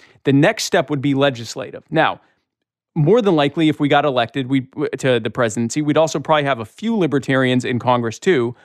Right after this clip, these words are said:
but we'd also probably be dealing with an overwhelming Republican majority. That's where the bully pulpit comes in.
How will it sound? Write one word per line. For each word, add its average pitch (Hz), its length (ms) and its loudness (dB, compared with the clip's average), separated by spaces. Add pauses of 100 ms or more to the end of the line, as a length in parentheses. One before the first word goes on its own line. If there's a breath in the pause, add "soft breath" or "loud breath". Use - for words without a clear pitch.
but 208 100 2
we'd 196 140 0
also 175 220 0
probably 147 240 2
be 135 100 -2
dealing 127 280 0
with 117 100 -4
an 120 160 0
overwhelming 113 720 0 (140 soft breath)
Republican 117 580 0
majority. 123 480 -4 (600)
That's 104 260 -2
where 135 80 -2
the 131 60 -2
bully 214 200 2
pulpit 113 320 -4
comes - 240 -12
in. - 140 -16